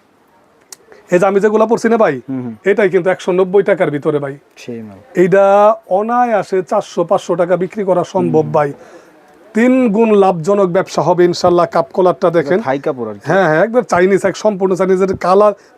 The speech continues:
Speaker 1: পরলে দেখবেন প্রিমিয়াম দেখা যাইতেছে, খুব
Speaker 2: হুম,
Speaker 1: সুন্দর,
Speaker 2: হুম।
Speaker 1: দামি দামি মনে হইব ভাই।
Speaker 2: হুম।
Speaker 1: এত চমৎকার মাল দেখেন।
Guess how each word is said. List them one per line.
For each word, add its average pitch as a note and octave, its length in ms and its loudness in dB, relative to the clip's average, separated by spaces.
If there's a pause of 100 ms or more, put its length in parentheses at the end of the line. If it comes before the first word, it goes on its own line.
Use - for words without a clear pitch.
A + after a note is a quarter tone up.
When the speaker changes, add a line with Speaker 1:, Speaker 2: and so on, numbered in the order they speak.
(100)
Speaker 1:
পরলে B3 300 2
দেখবেন G#3 220 2
প্রিমিয়াম G#3 480 -4
দেখা D#3 220 -6
যাইতেছে, D3+ 360 -8
খুব G3+ 160 -12
Speaker 2:
হুম, B2+ 100 -8
Speaker 1:
সুন্দর, G3+ 280 -2
Speaker 2:
হুম। - 440 -14
Speaker 1:
দামি G3 240 0
দামি G#3+ 200 0
মনে F#3+ 220 0
হইব D3 180 -2
ভাই। C#3 160 -6 (380)
Speaker 2:
হুম। A2+ 100 -14
Speaker 1:
এত F3+ 160 0
চমৎকার G3 440 0
মাল D#3 140 2
দেখেন। D3+ 260 -2